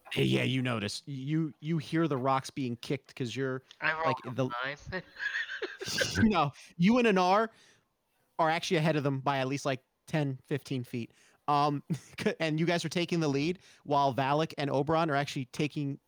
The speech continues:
Speaker 1: the rear because you guys were like, "Hmm," thinking, uh, they alerted them the first time. Let's see if it'll change if we go. That wasn't the problem. It's just that they're very big and he kicked some rocks. <laughs> So, yeah. Um, <clears throat> Valak does notice it, though.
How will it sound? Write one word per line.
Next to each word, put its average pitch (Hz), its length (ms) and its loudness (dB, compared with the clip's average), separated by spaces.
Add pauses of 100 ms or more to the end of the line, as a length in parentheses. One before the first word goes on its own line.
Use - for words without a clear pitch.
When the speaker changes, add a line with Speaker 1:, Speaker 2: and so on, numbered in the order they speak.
(280)
Speaker 1:
the 131 140 2
rear 127 380 -2 (280)
because 143 300 0
you 143 60 0
guys 147 280 0
were 139 100 -2
like, 131 360 0
"Hmm," 208 200 2 (360)
thinking, 151 300 0 (800)
uh, - 120 -8
they 220 200 0
alerted 214 340 2
them 196 120 -2
the 165 60 -2
first 170 300 -2
time. 135 300 -2
Let's - 220 -6
see 240 120 -4
if 220 100 -2
it'll 185 160 2
change 160 280 -4
if 120 100 -6
we 135 260 -2
go. 110 300 -4 (420)
That 165 140 -4
wasn't 160 220 -2
the - 80 -4
problem. 127 360 0
It's 123 120 -4
just 156 140 -2
that 156 120 0
they're 139 100 0
very 139 280 0
big 127 420 -4
and 131 380 -2 (100)
he - 160 -12
kicked - 280 -4
some 131 180 -6
rocks. - 520 -4
<laughs> - 40 -20 (580)
So, 139 560 0 (100)
yeah. 113 220 -2 (220)
Um, 120 440 -2 (240)
<clears throat> 151 480 -6
Valak 160 240 0
does 165 200 2
notice 127 320 -2
it, 98 100 -12
though. 87 160 -10